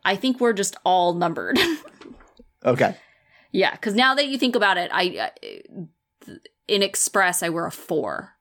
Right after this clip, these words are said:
Speaker 1: That's an even number.
Speaker 2: That's an even number, right?
Speaker 1: Yes. But in jeans and stuff that I, maybe I buy Junior's jeans. I have no idea.
Speaker 2: Maybe you do. All right. But anyway,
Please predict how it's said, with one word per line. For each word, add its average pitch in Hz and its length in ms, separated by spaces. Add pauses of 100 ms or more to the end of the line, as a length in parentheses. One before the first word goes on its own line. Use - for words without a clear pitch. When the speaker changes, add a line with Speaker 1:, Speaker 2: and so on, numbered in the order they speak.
(380)
Speaker 1:
That's 175 200
an 170 80
even 156 220
number. - 440 (400)
Speaker 2:
That's 117 200
an 127 60
even 156 240
number, - 300 (160)
right? 120 200
Speaker 1:
Yes. - 500 (140)
But 202 120
in 185 260
jeans 196 520
and 220 140
stuff 220 380
that 175 120
I, 170 140
maybe 170 260
I 185 120
buy 160 300
Junior's 160 440
jeans. - 280
I 147 80
have 143 140
no 147 80
idea. 139 460 (280)
Speaker 2:
Maybe 107 300
you 117 80
do. 117 260
All 120 120
right. 104 220
But 123 120
anyway, 113 360